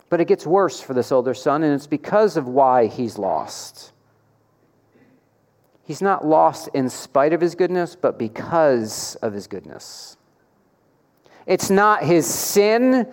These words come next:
that's keeping him from his father, but it's actually his goodness that's keeping him from the father.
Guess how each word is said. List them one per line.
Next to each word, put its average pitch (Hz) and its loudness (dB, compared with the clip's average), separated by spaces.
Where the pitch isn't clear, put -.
that's 190 0
keeping 233 2
him 226 2
from 220 0
his 220 2
father, 233 4
but 196 4
it's 190 2
actually 226 2
his 185 4
goodness 165 2
that's 165 2
keeping 180 2
him 156 2
from 143 0
the 135 2
father. 107 0